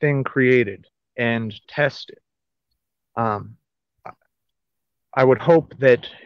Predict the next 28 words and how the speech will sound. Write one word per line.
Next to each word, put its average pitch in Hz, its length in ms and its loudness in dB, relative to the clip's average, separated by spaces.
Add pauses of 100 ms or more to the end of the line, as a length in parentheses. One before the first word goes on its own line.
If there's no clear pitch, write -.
(160)
uh, 110 340 -6
we 123 140 -8
could 113 160 -8
ha-, 117 180 -12 (180)
have 131 260 0
it - 260 -6 (540)
uh, 113 220 -8 (200)
programmed 135 500 2
in 107 100 -2
such - 280 -2
a 127 60 -4
way 117 160 2
that 110 160 -4
it 110 120 -6
could 110 180 -12
be 107 380 -4 (180)
attached - 720 -2 (100)
to 113 320 -6
just - 260 -8
about 110 260 2
any 107 180 -2
system. - 520 -8 (840)
Uh, - 220 -4 (920)
for, 156 360 6
for 170 100 6
example, 139 580 4
a 117 100 4
firewall. 120 540 2